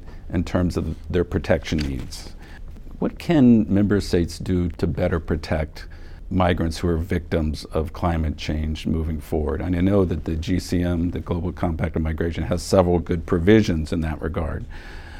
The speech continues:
But what would you encourage member states to really do to, to better protect these groups that are emerging?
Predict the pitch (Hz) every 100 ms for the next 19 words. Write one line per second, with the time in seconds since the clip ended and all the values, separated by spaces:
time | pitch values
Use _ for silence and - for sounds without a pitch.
0 | - - - - 120 - - - - -
1 | 147 - 151 127 104 95 101 98 78 92
2 | 92 - 87 87 - 92 85 90 87 85
3 | 95 90 87 85 - 85 80 - - 82
4 | - - 82 95 90 87 - 80 - 76
5 | - - - - 78 76 - 76 67 -
6 | - - 82 80 78 78 73 80 73